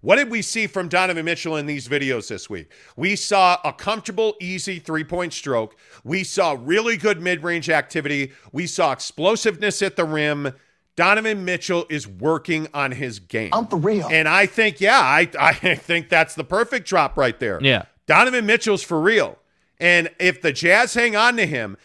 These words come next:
Speaker 1: if Donovan Mitchell comes back in a Jazz uniform when this season starts, I'm telling you, the guy is gonna average thirty points the first six weeks of the season.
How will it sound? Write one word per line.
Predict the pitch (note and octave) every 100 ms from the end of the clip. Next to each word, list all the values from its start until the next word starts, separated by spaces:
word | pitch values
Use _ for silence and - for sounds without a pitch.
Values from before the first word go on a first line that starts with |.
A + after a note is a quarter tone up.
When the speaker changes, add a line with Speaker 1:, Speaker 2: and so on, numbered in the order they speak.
| _ -
Speaker 1:
if | C#3+ C#3+
Donovan | D#3 F#3+ B3+ B3+
Mitchell | A3+ A3+ G#3+
comes | D#3+ F#3+ G3+ -
back | G3 F#3+ F#3+
in |
a | E3
Jazz | - E3+ F3+ E3+
uniform | F#3 E3+ - A2 D2+ - _ _ _
when | C3+ D3+
this | D#3+ F#3
season | - G#3 F#3 F3+ -
starts, | F#3 E3 F#2+ - - _ _ _ _ -
I'm | F#3 G#3+
telling | - G#3+ A#3 F#3+
you, | E3+
the | D#3+
guy | C#3+ F3 F3+
is | E3+ -
gonna | F3 D3+
average | D#3+ D3 C3+ -
thirty | E3 C#3+
points | B2 D3+ C3 -
the |
first | - C#3 -
six | D3 -
weeks | C3 A2+
of | A#2+
the | G2+
season. | - G#2+ F2+